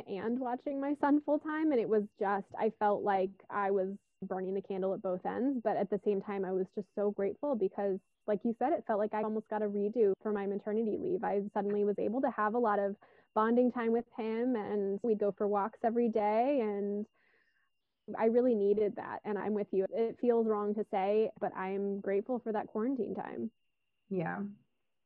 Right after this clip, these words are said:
Speaker 2: Yeah, for sure. I think the Joey Peru mission is just so wonderful, and I'm so glad that I was able to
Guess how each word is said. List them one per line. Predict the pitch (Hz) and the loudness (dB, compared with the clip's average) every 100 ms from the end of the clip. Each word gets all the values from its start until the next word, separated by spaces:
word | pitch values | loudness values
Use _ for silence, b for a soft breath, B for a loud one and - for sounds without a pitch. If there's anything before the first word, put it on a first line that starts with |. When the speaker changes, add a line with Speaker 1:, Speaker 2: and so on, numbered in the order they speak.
| _ | _
Speaker 2:
Yeah, | 226 247 208 202 202 - | 0 2 2 0 -6 -4
for | 233 226 | -2 0
sure. | 233 190 202 202 - _ _ _ _ _ _ - | 0 0 -2 -6 -14 _ _ _ _ _ _ 0
I | 254 | 2
think | 294 285 269 - _ _ _ _ - | 4 2 0 -8 _ _ _ _ 2
the | 415 | 2
Joey | - 233 254 | 4 6 4
Peru | 269 277 254 226 226 214 214 214 | 4 0 2 4 8 10 10 6
mission | 196 185 208 190 190 185 | 0 -4 -4 -4 -4 -4
is | 196 180 | -4 -2
just | 202 190 | -2 -2
so | - 214 | 4 4
wonderful, | 214 196 196 196 202 196 | 4 0 -4 -4 -6 -4
and | 196 | -6
I'm | 190 175 _ | -6 -8 _
so | 220 240 277 - | 0 0 -2 -4
glad | 190 180 180 196 196 | 0 2 2 0 -4
that | 208 190 185 185 - _ _ _ _ _ _ _ _ _ _ | -4 -4 -4 -6 -16 _ _ _ _ _ _ _ _ _ _
I | 208 | -4
was | 196 196 190 | 0 0 0
able | 196 190 | 0 0
to | 196 | -2